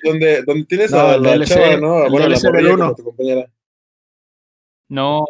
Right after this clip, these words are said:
Speaker 2: Eres,
Speaker 3: eres, eres
Speaker 2: eres de
Speaker 3: un,
Speaker 2: otro mo-,
Speaker 3: eres un
Speaker 1: Ah, no,
Speaker 3: morrillo.
Speaker 1: ni idea, güey, ni
Speaker 2: Y
Speaker 1: idea,
Speaker 2: te
Speaker 1: güey.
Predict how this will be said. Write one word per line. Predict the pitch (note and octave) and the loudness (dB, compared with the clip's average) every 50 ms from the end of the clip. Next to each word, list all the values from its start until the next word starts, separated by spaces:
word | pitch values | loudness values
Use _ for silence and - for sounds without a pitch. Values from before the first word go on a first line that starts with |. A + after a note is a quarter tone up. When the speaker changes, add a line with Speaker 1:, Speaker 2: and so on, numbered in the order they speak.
| D3+ | -2
Speaker 2:
Eres, | D#3+ F#3 G3+ F#3 F3 - E3 | -2 0 0 -2 -4 -4 -4
Speaker 3:
eres, | F3 F3+ F#3+ F3 - _ _ _ - | -2 -2 -2 -4 -6 _ _ _ -8
eres | E3+ F#3 F#3+ G3 | -6 -4 -2 -2
Speaker 2:
eres | E3 F3+ F#3+ | -2 0 0
de | G3+ | 0
Speaker 3:
un, | G#3 | -2
Speaker 2:
otro | G3+ F#3 F3 | 0 -2 -2
mo-, | D#3+ D#3 C#3+ - - - - _ _ _ - - | -2 -4 -6 -8 -10 -18 -20 _ _ _ -10 -8
Speaker 3:
eres | F3 F#3 F3+ F3 - | -6 -6 -6 -6 -8
un | F#3+ F#3+ F#3+ F#3 F3+ E3 D3 | -6 -6 -4 -4 -4 -2 -2
Speaker 1:
Ah, | C3 C3 C3 | -2 -2 0
no, | B2+ C3 B2+ | -2 -2 -2
Speaker 3:
morrillo. | A#2+ D3+ C#3+ C3 | -2 -4 -4 -4
Speaker 1:
ni | C3+ C#3+ | -4 -2
idea, | D#3 D#3+ D3+ C3 | 0 2 2 2
güey, | A#2+ A#2+ A#2+ | 2 0 0
ni | B2 | 0
Speaker 2:
Y | B2+ | 0
Speaker 1:
idea, | C3+ C#3+ B2+ | 2 2 2
Speaker 2:
te | A#2 | 0
Speaker 1:
güey. | A2+ A2 | -2 -4